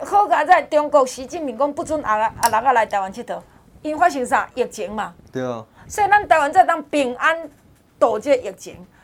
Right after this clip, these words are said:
Speaker 1: 好啦，你即马甲看一线，
Speaker 2: 嗯。
Speaker 1: 你甲看即马还有倒一个风景区游览车业者是讲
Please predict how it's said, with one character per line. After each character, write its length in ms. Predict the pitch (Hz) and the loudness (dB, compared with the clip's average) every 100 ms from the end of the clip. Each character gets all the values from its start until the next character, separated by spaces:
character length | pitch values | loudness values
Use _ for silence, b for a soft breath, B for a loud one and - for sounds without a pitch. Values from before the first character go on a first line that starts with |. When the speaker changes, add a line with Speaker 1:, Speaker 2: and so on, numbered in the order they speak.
| b | b
Speaker 1:
好 160 | - 294 | 0 2
啦， 120 | 330 | 4
你 100 | 381 | 2
即 100 | 392 | -2
马 140 | 370 | -2
甲 120 | 311 277 | 0 -2
看 220 | 233 214 | -2 -8
一 140 | 220 | -10
线， 360 | 202 196 180 180 - b b | -10 -8 -8 -12 -20 b b
Speaker 2:
嗯。 240 | 247 233 208 | -14 -14 -10
Speaker 1:
你 140 | 349 | -8
甲 180 | 415 330 | 0 0
看 340 | 320 - 370 294 | 0 2 2 0
即 180 | - | -8
马 140 | 381 370 | -4 -4
还 180 | 285 381 | 0 0
有 60 | |
倒 180 | 262 320 | 2 2
一 180 | 311 220 | 0 -6
个 80 | 208 | -8
风 300 | 247 247 247 | -4 -4 -4
景 280 | 269 277 277 | -10 -10 -10
区 320 | 277 269 254 | -8 -6 -8
游 180 | 240 226 | -12 -6
览 160 | 254 285 | -6 -4
车 200 | 277 262 | -4 -4
业 180 | 233 - | -4 -12
者 220 | - 220 | -6 -6
是 160 | 214 190 | -6 -8
讲 260 | 240 262 | -4 -4